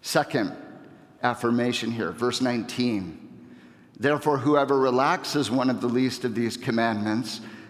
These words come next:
and teaches others to do the same will be called least in the kingdom of heaven. But whoever does them and teaches them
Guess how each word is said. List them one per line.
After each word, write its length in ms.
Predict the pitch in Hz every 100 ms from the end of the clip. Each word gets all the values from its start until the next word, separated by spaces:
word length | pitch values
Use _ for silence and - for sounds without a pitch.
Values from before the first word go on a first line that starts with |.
| -
and 120 | 104
teaches 440 | - 147 143 143 151
others 400 | 143 147 135 139
to 80 |
do 160 | 123 131
the 100 | 120
same 360 | - 151 139 139
will 100 | 127
be 140 | 127
called 280 | 139 127 127
least 380 | 147 143 - 135
in 80 |
the 80 | 139
kingdom 680 | 135 131 117 120 113 117 - - - - -
of 160 | - -
heaven. 420 | 123 123 113 107
But 140 | 123 127
whoever 280 | 160 151
does 360 | 131 156 165 139
them 200 | 139 131
and 120 | 127
teaches 400 | - 165 160 127
them 320 | 127 120 123